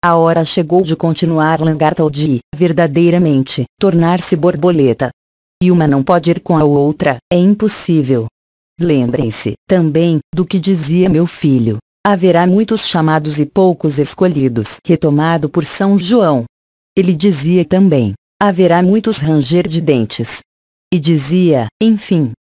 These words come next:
"Aquele que quiser salvar a vida, perdê-la-á, e aquele que aceitar perdê-la, salvará-á." O que é salvo?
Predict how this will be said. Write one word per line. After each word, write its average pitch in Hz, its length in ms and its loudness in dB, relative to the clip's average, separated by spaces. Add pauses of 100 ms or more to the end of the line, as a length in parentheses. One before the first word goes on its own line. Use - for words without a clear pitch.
"Aquele 156 300 -2
que 180 160 -6
quiser 175 400 0
salvar 156 500 0
a 175 80 2
vida, 147 520 0 (140)
perdê-la-á, 165 680 0 (140)
e 196 60 2
aquele 170 380 0
que 139 100 -2
aceitar 147 540 0
perdê-la, 165 680 0 (140)
salvará-á." 156 720 0 (480)
O 285 120 0
que 294 180 0
é 302 100 0
salvo? 139 520 -2